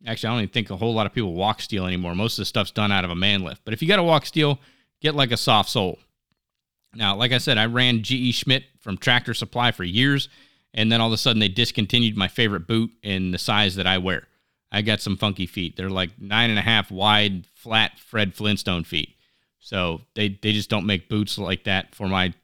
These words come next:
type of foot anymore. But if you can find 'em, the G E Schmidt, uh, slip-ons, they were, like, seventy bucks. I rocked those boots for, like, six years. They're awesome.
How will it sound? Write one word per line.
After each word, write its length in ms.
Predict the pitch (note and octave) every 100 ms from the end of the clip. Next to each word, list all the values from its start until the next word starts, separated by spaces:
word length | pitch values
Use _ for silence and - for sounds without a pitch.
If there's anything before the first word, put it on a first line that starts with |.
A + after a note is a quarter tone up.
| -
type 200 | A#2 F2
of 100 | E2+
foot 200 | G#2+ G#2+
anymore. 280 | F#2 F2 F2
But 100 | F#2
if 100 | C#3+
you 80 |
can 120 | D#3+ C3+
find 240 | E3 D#3
'em, 100 | A#2
the 60 | G2
G 160 | G#2
E 120 | C3
Schmidt, 360 | - - C3+ C3 _ _
uh, 240 | G2+ F#2 E2+
slip-ons, 560 | - D3+ E3 D#3 D#3 - _ _ _ _
they 100 | A2
were, 80 | B2
like, 160 | A2+ G#2
seventy 340 | - D3 C#3+
bucks. 420 | A#2+ C#3+ C#3 - -
I 80 | A#2+
rocked 260 | B2+ A#2+ -
those 180 | A#2+
boots 300 | G2 B2 B2
for, 120 | - G#2+
like, 180 | F2 - _ _ _ _ _ _
six 340 | - D3+ -
years. 380 | B2+ G2+ D#2 -
They're 180 | G#2 G#2+ G2
awesome. 420 | G#2 F2+ -